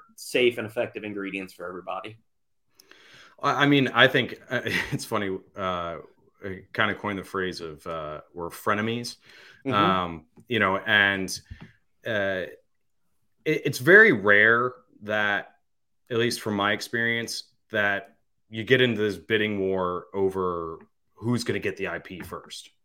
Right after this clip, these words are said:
Speaker 2: right?
Speaker 1: Yeah.
Speaker 2: It's, a lot of times it's usually a strategic partnership with, you know, a, a contact or network that you have,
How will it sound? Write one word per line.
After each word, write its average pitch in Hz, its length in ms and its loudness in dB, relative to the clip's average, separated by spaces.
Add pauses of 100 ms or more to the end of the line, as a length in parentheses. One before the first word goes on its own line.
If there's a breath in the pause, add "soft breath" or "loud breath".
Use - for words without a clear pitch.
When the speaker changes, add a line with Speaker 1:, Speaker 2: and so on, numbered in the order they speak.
(140)
Speaker 2:
right? 87 160 -8
Speaker 1:
Yeah. 95 120 -8
Speaker 2:
It's, - 280 -10 (420 soft breath)
a 123 40 -2
lot 135 160 8
of 135 60 4
times 117 260 2
it's 104 160 -2
usually 101 300 0
a 95 40 4
strategic 95 640 -8
partnership 92 600 -8
with, 87 240 -8 (160)
you 95 100 -6
know, 80 220 -12 (120)
a, 90 440 -14
a - 20 -10
contact 98 600 -2
or 92 80 2
network 92 520 -4
that 90 180 -6
you 104 160 -4
have, 92 380 -6